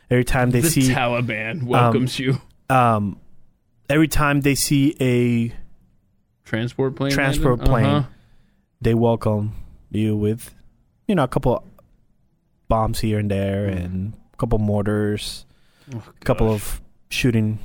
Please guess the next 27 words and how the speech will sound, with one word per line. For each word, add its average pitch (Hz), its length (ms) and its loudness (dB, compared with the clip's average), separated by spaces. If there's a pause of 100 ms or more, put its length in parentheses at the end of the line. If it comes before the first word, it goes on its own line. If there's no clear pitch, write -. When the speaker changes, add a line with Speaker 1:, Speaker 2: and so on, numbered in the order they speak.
Speaker 1:
you 120 120 -2
know. 107 260 -2 (180)
Speaker 2:
Can't 110 140 -10
imagine. 101 420 -14
How 147 140 0
long 156 200 2
were 131 80 4
you 120 300 2
there 127 240 0
in 120 60 0
Afghanistan? 117 720 -4 (180)
Speaker 1:
I 165 80 6
was 180 140 6
in 185 60 4
Afghanistan 208 440 2
about 156 400 0 (120)
eight 285 240 -2
months, 226 540 0 (200)
Speaker 2:
Oh. 120 140 -2 (180)
Speaker 1:
and 143 300 2
then 135 220 2
I 135 80 4
was 139 140 0
in 139 100 2
Iraq 143 840 0 (120)
about 110 1080 -2
four 156 1300 -2